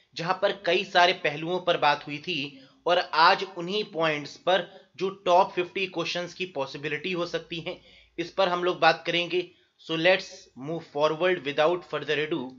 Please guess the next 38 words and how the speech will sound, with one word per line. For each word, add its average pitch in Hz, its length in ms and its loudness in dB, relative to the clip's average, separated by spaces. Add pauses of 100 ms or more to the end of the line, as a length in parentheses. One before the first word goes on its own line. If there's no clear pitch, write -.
(1700)
इंटरनेट 190 600 4 (340)
है - 40 -8
ना, 196 60 0
एक 202 260 0
काफी 156 360 2
खास 170 380 0
टॉपिक 170 300 0
बनता 160 260 2
है 165 80 2
ये 170 120 -2
एग्जामिनेशन 156 640 -4
के 160 120 -4
point 160 300 -4
of - 80 -10
view 156 120 -10
से। 160 220 -8 (480)
कई 190 160 4
सारे 180 300 2
क्वेश्चन 160 420 -4
भी 170 140 -10
यहां 147 260 0
से 160 180 -6
देखने 127 340 -8
को 151 140 -6
मिलते 113 300 -8
हैं। 82 200 -16 (920)
तो 180 80 -4 (580)
कल 190 160 4
के 202 180 2
सेशन 190 340 0
में 196 120 -2
यानी 185 200 0
प्रीवियस 180 520 -2
सेशन 175 280 -2
में 180 120 0
हम 156 160 -6
लोगों 147 200 -4
ने 160 180 0